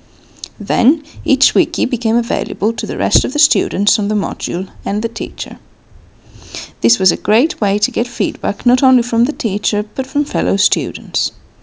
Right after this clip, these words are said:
Possibilities when using the wikis can be as many as the learning activities, projects and tasks that can be given to your students.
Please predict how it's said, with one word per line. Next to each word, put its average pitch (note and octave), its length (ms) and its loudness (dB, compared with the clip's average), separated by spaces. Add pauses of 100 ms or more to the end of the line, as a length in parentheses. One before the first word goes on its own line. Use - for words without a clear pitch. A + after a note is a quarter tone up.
(1200)
Possibilities G#3 640 2
when D#4+ 140 6
using C4+ 280 4
the C4+ 100 2
wikis - 380 -2
can F#3+ 200 -2
be F#3 100 0
as - 220 2
many G3+ 260 2
as G#3+ 120 2
the - 100 -10
learning G#3+ 400 2
activities, - 640 -2
projects - 720 -4
and C#4 160 0
tasks - 560 -2 (320)
that - 160 -6
can B3+ 120 -4
be B3+ 100 -2
given G3 320 -2
to G3 120 -6
your F#3+ 140 -4
students. - 720 -8